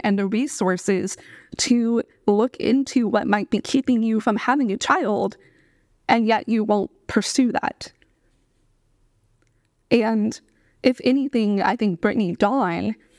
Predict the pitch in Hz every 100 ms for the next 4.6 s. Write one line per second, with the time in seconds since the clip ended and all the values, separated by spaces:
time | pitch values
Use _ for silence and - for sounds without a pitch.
0 | _ _ - 214 196 180 - 196 202 190
1 | 190 190 208 269 208 185 208 247 233 226
2 | 196 - 214 - - - _ 247 - 226
3 | - 214 185 - 233 233 - 202 - 233
4 | 226 190 - 196 240